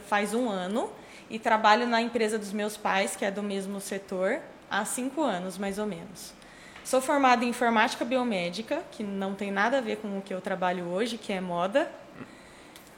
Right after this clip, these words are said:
Mas a informática biomédica não me ensinou a informática biomédica em si, mas me ensinou a vida, como que a vida é, como que eu precisava fazer para as coisas acontecerem.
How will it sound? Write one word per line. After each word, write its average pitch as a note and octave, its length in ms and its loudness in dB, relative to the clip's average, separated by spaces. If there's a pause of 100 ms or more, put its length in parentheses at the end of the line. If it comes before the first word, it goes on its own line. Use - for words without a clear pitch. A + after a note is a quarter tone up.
Mas B3 600 6
a C4 60 8
informática C4 440 4
biomédica A#3+ 540 4 (540)
não B3+ 240 4
me F#4 80 0
ensinou D#4+ 360 2
a B3+ 100 8
informática A3+ 580 4
biomédica G#3 560 2
em A3 40 0
si, C4 200 0
mas D4+ 180 2
me D#4 100 -2
ensinou D#4 680 2
a E4 160 2
vida, G3 440 -2 (100)
como G#3 180 -4
que G#3+ 140 -4
a A3+ 60 4
vida A3 320 0
é, B3 240 2
como A#3+ 300 -4
que B3 100 -6
eu A3 60 -2
precisava G#3 560 -2
fazer G3+ 540 -4 (440)
para A3+ 100 4
as A3 100 2
coisas G#3 240 2
acontecerem. G#3+ 880 0